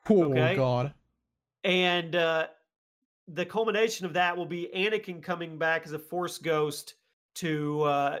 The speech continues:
Speaker 2: try to stop him from turning her. And she's not a Skywalker in the sense of that's her name. The ending of the movie, this is spoiler alert. I mean, obviously, we don't know if this is true or not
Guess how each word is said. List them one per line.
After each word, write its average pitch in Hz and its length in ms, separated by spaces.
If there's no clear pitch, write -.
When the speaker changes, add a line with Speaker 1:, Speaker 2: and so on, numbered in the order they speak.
Speaker 2:
try 170 240
to 160 80
stop 170 480
him 165 240
from 135 380
turning 180 440
her. 123 300
And 156 320
she's 160 220
not 214 180
a 202 40
Skywalker 175 880
in 165 120
the 156 100
sense 175 580
of 160 140
that's 180 220
her 160 140
name. 170 560
The 160 180
ending 214 240
of 190 80
the 180 80
movie, 190 260
this 180 180
is 208 100
spoiler 247 500
alert. 180 400
I 180 60
mean, 170 140
obviously, 180 420
we 170 100
don't 180 180
know 180 100
if 180 80
this 180 180
is 143 120
true 294 280
or 190 100
not 151 300